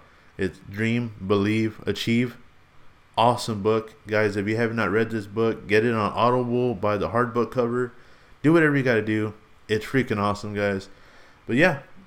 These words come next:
I'm excited, man. I'm excited. <laughs> Less than a month away to see some racing. Oh, man, I cannot freaking wait. What about you guys? Let me know. Who's your favorite Moto G P rider? Who's your favorite Superbike rider? You know, I'm interested to see. I wanna know what you guys are. You already know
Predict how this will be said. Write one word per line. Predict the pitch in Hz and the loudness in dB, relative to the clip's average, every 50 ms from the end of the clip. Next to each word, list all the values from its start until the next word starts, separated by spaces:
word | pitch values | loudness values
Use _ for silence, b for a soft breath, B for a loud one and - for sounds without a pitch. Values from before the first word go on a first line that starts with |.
| - - | -8 -2
I'm | 98 110 123 | 0 0 0
excited, | 127 127 - 139 135 135 127 104 | 0 0 0 2 4 4 4 2
man. | 104 110 113 110 95 | 2 0 0 0 -2
I'm | 101 107 | -2 -4
excited. | 104 - - 120 113 110 101 107 - | -4 -2 2 4 4 4 4 2 2
<laughs> | |
Less | 120 104 110 135 131 - | 2 2 2 2 2 0
than | 139 120 | -2 -4
a | 113 107 | -2 -2
month | 110 117 120 117 | 0 -2 -2 -2
away | - 104 107 113 117 120 107 | -2 -2 0 0 0 0 -2
to | 101 | -4
see | 98 - 120 117 | -6 -6 -6 -6
some | - - 101 98 | -4 -6 -6 -4
racing. | 104 110 120 117 135 135 131 127 - - - - - | -2 -4 -4 -4 -4 -6 -6 -8 -12 -18 -18 -14 -12
Oh, | 92 - - - 85 78 | -12 -12 -10 -10 -10 -10
man, | 90 90 90 92 90 90 85 82 - - | -10 -10 -8 -8 -8 -8 -8 -10 -10 -6
I | 98 110 117 | -4 -4 -4
cannot | 117 - - 110 104 98 - - | -4 -4 -6 -6 -4 -4 -6 -6
freaking | - - 104 101 98 - 95 92 | -8 -8 -6 -6 -6 -6 -8 -8
wait. | 92 90 87 85 82 - b b b b b b b b b b b b b b | -6 -6 -6 -6 -8 -10 b b b b b b b b b b b b b b
What | - 156 175 | 0 2 2
about | 170 185 175 180 | 4 2 2 2
you | 180 180 165 | 0 -2 -2
guys? | 120 101 92 87 82 - - - - - - - - _ - - - _ _ _ _ - - - - | 0 2 2 0 0 -4 -8 -16 -20 -20 -20 -20 -20 _ -20 -20 -20 _ _ _ _ -20 -20 -18 -10
Let | - - 143 170 | -4 -2 -2 0
me | 175 156 | 0 0
know. | 120 101 87 - | 0 0 0 0
Who's | - - 190 214 202 170 | -2 -2 0 0 0 0
your | 185 196 160 113 | 0 -2 -2 -2
favorite | - - 98 92 92 92 | 0 2 2 2 2 0
Moto | 92 95 95 92 95 | -2 -2 0 0 -2
G | 90 95 98 92 | -2 -2 -6 -6
P | - - 101 | -6 -4 -4
rider? | 95 90 90 87 85 85 85 87 - - - - - | -2 -2 0 -2 -2 -2 -4 -8 -10 -16 -14 -4 -2
Who's | 117 113 107 107 | 0 0 0 0
your | 110 | -2
favorite | 107 - 120 117 117 110 117 - | -2 -2 0 0 0 0 -2 -4
Superbike | - - - 147 139 135 107 98 98 87 80 - | -4 -6 -6 -6 -6 -6 -4 -2 -2 -2 -2 -2
rider? | 90 85 85 85 80 82 78 - - - - - - b b b b b b b b b b _ - | -2 0 0 0 -2 -6 -8 -10 -16 -20 -20 -20 -20 b b b b b b b b b b _ -6
You | - 110 | -2 -2
know, | 113 120 120 110 | -2 -2 -2 -4
I'm | 113 143 | -6 -4
interested | 143 139 131 - - 113 | -4 -4 -6 -6 -6 -6
to | 110 107 | -6 -4
see. | - - 123 | 0 0 2
I | 143 | 2
wanna | 185 185 160 151 | 2 0 0 2
know | 147 170 | 2 4
what | 127 127 127 | 2 2 0
you | 143 156 | -4 -2
guys | 135 117 101 101 95 | 0 0 0 2 0
are. | 92 87 | 0 0
You | 95 113 143 | 0 0 2
already | 156 143 127 | 4 4 4
know | 117 135 143 135 107 - | 4 4 4 2 0 0